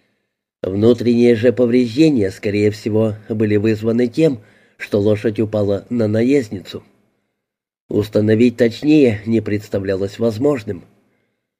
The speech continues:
Доктор Керри также добавил, что срок беременности составлял восемь-девять недель.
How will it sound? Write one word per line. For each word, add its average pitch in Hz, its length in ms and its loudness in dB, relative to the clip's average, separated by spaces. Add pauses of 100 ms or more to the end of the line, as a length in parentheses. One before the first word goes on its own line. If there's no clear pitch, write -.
(240)
Доктор 107 500 0
Керри 120 320 4
также 120 380 0
добавил, 127 560 2 (260)
что - 280 -2
срок 110 320 0
беременности 120 760 2
составлял 107 720 -2
восемь-девять 104 840 -4
недель. 120 480 0